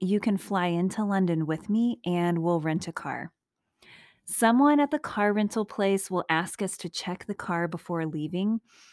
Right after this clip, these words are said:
And this guy, he will have such a thick accent, we will struggle to understand him. We keep looking at each other, stifling our giggles, because we know deep in our gut, he's speaking English, just not a version that we understand.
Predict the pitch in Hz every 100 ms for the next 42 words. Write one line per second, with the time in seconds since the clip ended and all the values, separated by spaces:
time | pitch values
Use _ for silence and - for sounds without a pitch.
0 | _ _ - 180 185 190 - 208 190 160
1 | 131 165 202 190 196 202 196 - - 196
2 | 202 208 196 202 190 175 180 - 131 131
3 | 165 - - - _ 185 185 185 180 -
4 | - 196 208 226 208 202 190 170 165 -
5 | 170 165 160 95 87 - _ _ _ _
6 | _ _ - 190 185 214 202 190 208 226
7 | 208 160 156 - 151 151 160 - 180 156
8 | 190 180 180 170 160 156 147 185 214 220
9 | - 170 180 170 165 180 175 170 175 185
10 | 160 165 185 165 160 143 139 202 - -
11 | - - _ - 208 220 - 226 220 175
12 | - 214 175 156 156 - - - 185 170
13 | - _ _ - 175 180 185 190 175 170
14 | 170 165 147 156 165 160 147 135 - 180
15 | 156 123 135